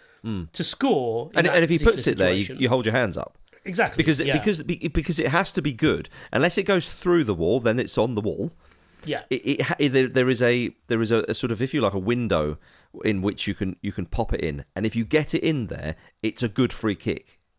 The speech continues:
Speaker 1: There's no
Speaker 2: Yeah.
Speaker 1: question that it, it is a good free kick if, if you get it in there. And
Speaker 2: Exactly,
Speaker 1: he's thought, "Oh,
Speaker 2: yeah.
Speaker 1: there's, that a good free kick's not gonna be scored against me." And he, well, he was right.
Speaker 2: <laughs> Yeah, he was right. You know,
Speaker 1: Yeah.
Speaker 2: he, I, I thought he called it correctly,
Speaker 1: <laughs> Yeah,
Speaker 2: actually.
Speaker 1: I did.
Speaker 2: Yeah.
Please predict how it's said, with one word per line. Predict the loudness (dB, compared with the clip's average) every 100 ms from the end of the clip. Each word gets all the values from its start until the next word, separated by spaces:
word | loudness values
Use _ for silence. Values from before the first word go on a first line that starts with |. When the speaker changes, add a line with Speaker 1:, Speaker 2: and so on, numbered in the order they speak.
| -6
Speaker 1:
There's | 0
no | 2
Speaker 2:
Yeah. | 4
Speaker 1:
question | 2 2 0
that | 0
it, | 0
it | 2 2 2
is | 0
a |
good | -2 2 2 2
free | -4 -2 -4
kick | -4 -6 -4 -8
if, | -6
if | -6 -6
you | -4
get | -4
it | -2
in | -4 -4
there. | -10 -12 _ _ _ -20 _ -2
And | 2
Speaker 2:
Exactly, | 4 2 2
Speaker 1:
he's | 4
thought, |
"Oh, | 4 4 4
Speaker 2:
yeah. |
Speaker 1:
there's, | 2 -2 -8 -20 -4
that | 0 0
a |
good | 2 0
free | 2 0 2
kick's | 0 0
not | -4 0
gonna | -2
be | -2
scored | 0 0 2
against | 0 -2 -2
me." | -2 0
And | -2 -4 -8 -10
he, | -8 -8 -10 _ _
well, | -8 -8 -8
he | -6
was | -2
right. | -2 -4 -10
Speaker 2:
<laughs> | -20 -20 _ _ _ -4
Yeah, | 0
he | 2 2 2
was | 2 2
right. | 0 2
You | 4
know, | 4 4
Speaker 1:
Yeah. | 0
Speaker 2:
he, |
I, | -2 0 2
I | 2
thought | 2
he | 0
called | 0
it | 0
correctly, | 0 0 0 0
Speaker 1:
<laughs> | 2
Yeah, | 2
Speaker 2:
actually. | 2 0 0
Speaker 1:
I | -2 0
did. | -4 0
Speaker 2:
Yeah. | 0 0 -2